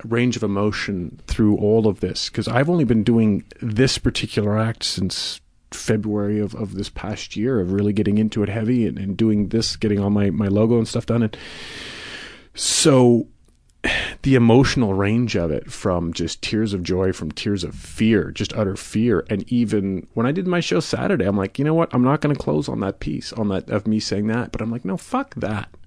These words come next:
No, this is my time. This is what I need to say,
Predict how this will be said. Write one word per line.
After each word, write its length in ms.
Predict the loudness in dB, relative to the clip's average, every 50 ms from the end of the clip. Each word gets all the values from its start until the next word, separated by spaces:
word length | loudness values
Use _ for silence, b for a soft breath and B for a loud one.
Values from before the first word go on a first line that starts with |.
| -20 -20 -20 _ -20 -20 -20 -20 -20 -20 -20 -20 -20 -20 -20 _ -20 -8 -2
No, 180 | 0 0 0 2
this 240 | 0 0 0 0
is 100 | -2 0
my 200 | 0 0 0 -2
time. 320 | -2 -4 -8 -10 -10 -12 -4
This 180 | -2 -2 0 2
is 140 | 0 2 2
what 100 | 4 4
I 80 | 4
need 200 | 4 4 4 2
to 60 | 0 -2
say, 360 | -2 -2 -2 -2 -2 -4 -6